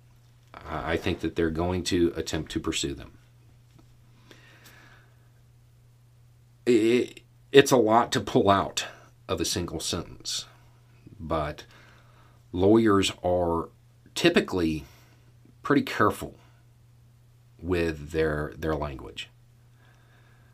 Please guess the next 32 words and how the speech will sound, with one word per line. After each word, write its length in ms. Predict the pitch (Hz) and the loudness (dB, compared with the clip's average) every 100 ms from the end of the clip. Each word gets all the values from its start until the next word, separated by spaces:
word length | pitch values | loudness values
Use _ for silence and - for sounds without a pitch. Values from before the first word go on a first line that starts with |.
| _ _ | _ _
Potential 720 | - - - 101 - 95 87 - _ _ | -8 -6 -4 -4 0 0 0 -6 _ _
future 440 | - - 90 92 82 | -14 -4 -4 -2 -4
defendants, 580 | 80 85 82 80 78 - | -4 -4 -4 -6 -6 -8
possible 580 | - 101 90 92 87 | 0 0 2 0 -2
future 320 | 78 82 - 78 | -2 -4 -2 -4
defendants, 600 | 78 80 80 71 - - | -4 -6 -6 -8 -12 -16
it's 120 | - 80 | -12 -10
not 140 | 64 | -10
what 120 | 71 | -10
it 100 | - | -10
says. 400 | - - - - - _ - _ - _ - _ | -10 -10 -14 -20 -20 _ -20 _ -20 _ -20 _
Future 320 | - 80 76 | -4 -4 -4
defendants. 640 | 69 - 62 - - - - _ - - - - - _ - - | -10 -10 -12 -12 -12 -12 -12 _ -20 -20 -20 -20 -20 _ -20 -20
Um, 320 | 62 - - - - - - - - - - - - - | -18 -18 -20 -20 -20 -20 -20 -20 -20 -20 -20 -20 -14 2
and 100 | 117 | 6
I'm 100 | 123 | 6
sure 140 | - | 6
somebody's 320 | 104 98 87 85 | 4 4 2 0
gonna 140 | 80 | -2
tell 120 | 87 | -2
me 100 | 78 | -2
I'm 80 | 76 | -4
making 260 | 71 76 71 | -6 -6 -8
too 140 | 76 | -8
much 200 | 69 - | -8 -10
of 60 | 69 | -8
that, 140 | 76 | -6
and 80 | 82 | -6
they 40 | |
may 140 | 82 85 | -4 -2
be 120 | 78 | -4
right. 360 | 65 57 - | -6 -14 -16